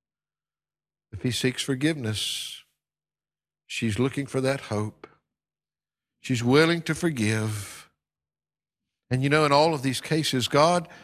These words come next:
are using those characteristics to describe our relationship with him as well.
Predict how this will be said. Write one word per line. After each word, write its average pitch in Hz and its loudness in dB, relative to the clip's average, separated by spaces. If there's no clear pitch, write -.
are 127 -2
using 156 0
those 160 4
characteristics - -4
to 139 0
describe 147 6
our 139 4
relationship 127 0
with 120 -4
him 127 2
as 113 -2
well. 120 0